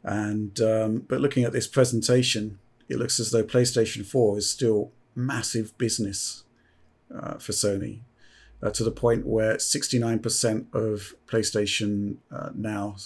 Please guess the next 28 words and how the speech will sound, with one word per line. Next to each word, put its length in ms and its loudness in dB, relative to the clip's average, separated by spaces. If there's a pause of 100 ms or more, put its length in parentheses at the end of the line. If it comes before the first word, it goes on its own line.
(220)
uh, 160 -6 (140)
not 220 -12
PlayStation 440 -6
Now, 260 -8 (100)
P 140 -2
S 180 -2
N 300 -2 (180)
subscribers 840 -4 (400)
are 40 -4
still 300 4
on 140 2
PlayStation 600 0
four. 420 -2 (720)
And, 400 -2
uh, 180 0
it 80 -6
seems 320 0
to 60 -6
be, 360 -2
you 180 -8
know, 220 -6 (280)
looking 320 2
at 100 -4
this 180 -4
document, 480 0
although 280 4
there's 180 2
nothing, 560 -2